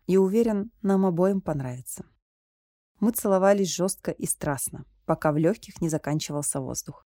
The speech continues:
Одним резким движением Макс придвинул меня так близко, что между нашими телами не осталось и тонкой прослойки воздуха. Мужские руки беззастенчиво забрались под юбку,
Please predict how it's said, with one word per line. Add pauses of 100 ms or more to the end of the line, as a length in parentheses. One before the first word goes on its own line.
(500)
Одним
резким
движением
Макс
придвинул
меня
так
близко,
что
между
нашими
телами
не
осталось
и
тонкой
прослойки
воздуха. (760)
Мужские
руки
беззастенчиво
забрались
под
юбку,